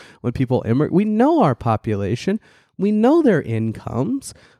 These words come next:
We know where they live. We know all of that. It's just, we've got it ready.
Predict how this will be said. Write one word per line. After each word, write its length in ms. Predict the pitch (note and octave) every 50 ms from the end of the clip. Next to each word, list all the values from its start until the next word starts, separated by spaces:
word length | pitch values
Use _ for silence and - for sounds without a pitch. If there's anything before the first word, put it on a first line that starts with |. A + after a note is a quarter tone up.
| _
We 180 | - F3 A3+ A#3
know 420 | A3+ A3+ A3+ A#3 B3 C#4 D#4+ E4
where 480 | D#4+ B3+ G3+ D3+ B2 B2+ C3+ D3 D#3 D3
they 180 | C3 C3 B2+
live. 640 | A#2 A2 A2 G#2 G#2+ G#2+ A#2+ D#3 G#3 C4 B3+ - - B3
We 120 | C4+ D4
know 280 | D#4+ D#4+ F4 G4 G4+ F4
all 220 | F#3 C3+ A2+ G#2+
of 120 | G#2 G2+
that. 300 | G2+ A2 A2+ - - - _ -
It's 220 | E3+ F3+ - -
just, 340 | C#4 - - - - - _ _ _
we've 240 | - E3+ B3 C#4+ -
got 220 | - C4+ E4+ F#4+ F#4+
it 100 | D4+ -
ready. 600 | - D#3 A#3+ G#4 G#4+ A#3+ C#3+ A#2+ A#2+ - -